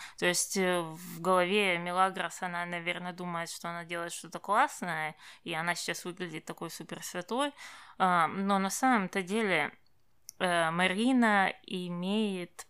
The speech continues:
право сама решать, что делать со своей жизнью, а, с кем ей жить, от кого уходить, прощать или не прощать.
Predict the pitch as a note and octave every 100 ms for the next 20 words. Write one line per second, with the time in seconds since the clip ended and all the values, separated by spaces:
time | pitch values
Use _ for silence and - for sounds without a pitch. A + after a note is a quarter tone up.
0 | - F3 D#3+ E3+ G3+ A3 A3 G#3 - F3
1 | F3 F#3 F3 - F3+ E3+ - - F3 E3+
2 | E3 D#3+ - - - E3 D#3+ D#3+ E3+ D#3
3 | E3+ G#3 A3 G#3+ - - - F3 E3+ D#3
4 | - - - - G3+ F#3 E3+ D#3+ D#3+ F3
5 | G#3+ A#3 G#3+ - - F3+ - F#3 F3 F3
6 | D3+ - E3 D#3 F3 A3 G#3 - F#3+ E3
7 | D#3+ - F3+ - - G3 F#3+ F3 E3+ E3+
8 | - E3 - - F3 G#3 G3+ -